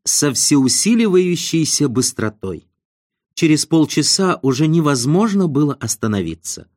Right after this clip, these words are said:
Двери президиумов, секретариатов, месткомов, орготделов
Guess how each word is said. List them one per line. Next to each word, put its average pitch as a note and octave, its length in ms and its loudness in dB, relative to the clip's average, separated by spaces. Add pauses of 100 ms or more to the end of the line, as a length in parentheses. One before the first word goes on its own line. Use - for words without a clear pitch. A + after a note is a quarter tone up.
(540)
Двери C#3+ 440 2
президиумов, B2 1040 0
секретариатов, C3+ 1040 0
месткомов, C3+ 760 -2 (120)
орготделов C3+ 800 -2